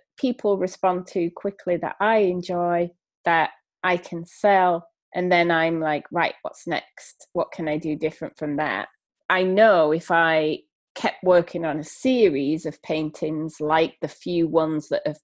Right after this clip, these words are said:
quickly sold that I might have, that I could make them all different from each other. And maybe I could develop and explore that. And it's that scanner thing. Maybe I could get better and better at that and more and more subtlety. And maybe I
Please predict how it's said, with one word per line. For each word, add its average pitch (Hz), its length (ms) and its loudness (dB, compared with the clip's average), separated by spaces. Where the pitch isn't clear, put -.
quickly 180 380 -6
sold 165 560 -6
that - 160 -2
I - 20 -6
might 156 280 -4
have, 127 380 -8
that 196 220 2
I 190 140 2
could 185 280 -4
make 180 240 0
them 170 120 -2
all 220 200 0
different - 440 -4
from - 180 -10
each - 220 -10
other. 175 200 -2
And 196 340 -2
maybe 214 340 4
I 190 120 2
could 196 260 -8
develop 196 520 2
and 165 120 -6
explore 185 800 0
that. 120 160 -2
And 156 100 -4
it's - 160 -12
that - 180 -2
scanner 190 420 -2
thing. 156 300 -6
Maybe 185 260 -2
I 175 100 -2
could 180 200 -12
get 151 200 -4
better - 460 -4
and 156 160 -6
better - 420 -6
at - 100 -14
that - 180 -4
and 165 180 -6
more 180 300 2
and 170 100 -2
more 165 200 0
subtlety. 165 680 -8
And 147 160 -6
maybe 190 540 4
I 175 360 2